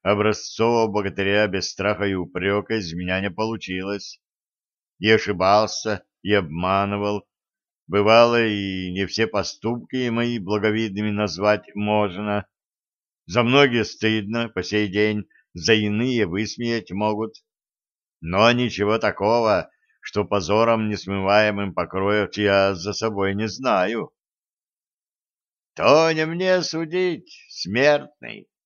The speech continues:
пожал плечами Волкова. "Сам сие решай. Все тайное станет явным, все самое сокровенное явится миру.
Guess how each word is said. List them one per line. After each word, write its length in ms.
пожал 560
плечами 460
Волкова. 560
"Сам 540
сие 400
решай. 760
Все 240
тайное 540
станет 500
явным, 840
все 460
самое 760
сокровенное 1200
явится 880
миру. 600